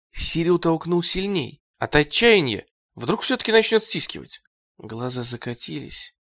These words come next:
Он рыл носками ботинок ковёр. Напряг икры и бёдра. Но стискивать так и не начало. Мужчина чувствовал покалывание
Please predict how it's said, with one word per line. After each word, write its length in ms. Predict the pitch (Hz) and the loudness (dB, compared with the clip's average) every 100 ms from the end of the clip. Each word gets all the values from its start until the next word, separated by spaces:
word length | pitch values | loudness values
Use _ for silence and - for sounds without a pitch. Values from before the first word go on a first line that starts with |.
| _ | _
Он 200 | - 175 | -6 -2
рыл 240 | 165 156 160 | 0 0 -2
носками 560 | 151 135 - 147 147 | -4 -6 -4 -2 -2
ботинок 600 | 143 127 113 - 117 120 | -2 -4 -4 -6 -8 -8
ковёр. 560 | - 127 117 104 - - _ _ _ | -6 -6 -4 -8 -12 -18 _ _ _
Напряг 480 | 110 120 - 120 - - | -4 -2 2 2 0 -6
икры 380 | 196 - 165 180 | -6 -2 -2 -2
и 40 | |
бёдра. 540 | 147 127 - - - _ _ _ _ _ | -4 -8 -8 -14 -18 _ _ _ _ _
Но 260 | 113 120 | -10 -8
стискивать 680 | 120 - 123 117 - 143 151 | -8 -8 -6 -6 -6 -6 -4
так 220 | - 117 | -2 -2
и 60 | 123 | -2
не 100 | 120 | -6
начало. 540 | 127 - 151 127 - _ _ _ - | -10 -8 -6 -6 -8 _ _ _ -12
Мужчина 540 | 110 127 - 208 202 | -6 -4 -2 -2 -2
чувствовал 500 | 185 - 190 - 190 | -2 -4 -6 -2 -2
покалывание 960 | 185 170 180 226 214 123 110 - - _ | 0 -2 -2 0 0 0 -6 -14 -20 _